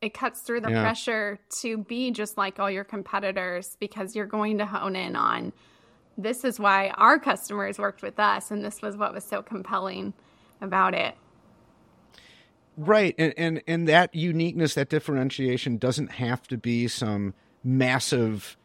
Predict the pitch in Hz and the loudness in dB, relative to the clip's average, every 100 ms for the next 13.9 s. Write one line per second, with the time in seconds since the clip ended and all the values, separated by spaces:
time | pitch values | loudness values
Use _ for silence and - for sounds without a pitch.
0 | _ _ _ _ - - 175 147 107 101 | _ _ _ _ -20 -2 6 6 6 -2
1 | - 117 117 - - 117 107 147 143 - | -4 0 0 0 2 2 4 4 4 2
2 | 143 123 127 123 123 127 110 127 135 139 | 2 4 4 4 4 2 2 2 2 4
3 | 131 131 123 117 117 107 117 113 101 - | 2 2 0 0 2 2 2 4 2 0
4 | 98 98 95 92 139 131 131 117 123 110 | -6 -4 -4 -2 0 2 2 2 2 2
5 | 127 123 - 156 139 113 98 117 147 156 | 0 0 0 0 0 -2 -2 -4 -2 -2
6 | 143 - 208 120 - 151 127 - - - | -2 0 2 2 0 -8 -10 -16 -18 -20
7 | _ _ _ _ _ _ _ 120 117 135 | _ _ _ _ _ _ _ -4 -2 2
8 | 131 131 - 175 135 87 80 92 117 107 | 4 4 2 0 2 -2 -6 -6 -4 -2
9 | 123 120 113 110 57 57 62 117 110 117 | 2 4 4 0 -2 -10 -6 -2 0 2
10 | 113 110 110 92 90 90 113 98 101 98 | 4 4 2 -2 -6 -4 -4 -2 -4 -4
11 | 95 107 95 78 - 101 107 117 120 120 | -4 -2 0 -2 -4 -4 0 2 4 6
12 | 131 135 127 117 117 110 117 113 104 117 | 6 6 6 6 2 0 -4 -2 0 2
13 | 110 95 113 127 107 - 113 101 | 0 2 2 4 2 2 4 4